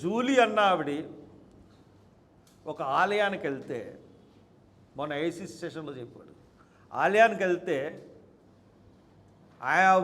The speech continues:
వెళ్ళి, బయటకు వెళ్ళిన వెంటనే ఆలయాన్ని గోమూత్రంతో శుభ్రం చేశారట. ఎంత నీచమండి!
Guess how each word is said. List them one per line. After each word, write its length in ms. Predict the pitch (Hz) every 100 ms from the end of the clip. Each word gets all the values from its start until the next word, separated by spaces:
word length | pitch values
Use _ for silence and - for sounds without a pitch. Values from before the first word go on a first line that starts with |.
| 175 156 160 151 143
వెళ్ళి, 240 | 175 233 196 143
బయటకు 280 | 185 196 196
వెళ్ళిన 260 | 190 190 175
వెంటనే 360 | 175 208 214 190 156
ఆలయాన్ని 580 | 175 185 175 165 147 127 131 - - - - _ _ _ _ - 120
గోమూత్రంతో 720 | 175 185 180 151 165 160 175
శుభ్రం 340 | 156 117 135 120
చేశారట. 440 | 104 - - - _ - - _ _ _ _ _ _ _ _ _ _ _ _ _ _ _ _ _ _ _ _ _ _ _ _ _ _ _ _ _ _ _ _ - 135 117
ఎంత 280 | 113 156 147 131 117 123
నీచమండి! 640 | 143 143 170 170 160 156